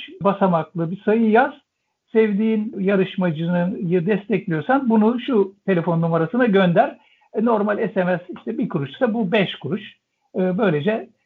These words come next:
hem sen birisini desteklemiş olursun, mutlu olursun, hem de işte operatörler ve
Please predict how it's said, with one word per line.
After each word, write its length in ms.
hem 280
sen 280
birisini 540
desteklemiş 640
olursun, 380
mutlu 340
olursun, 380
hem 180
de 340
işte 180
operatörler 760
ve 220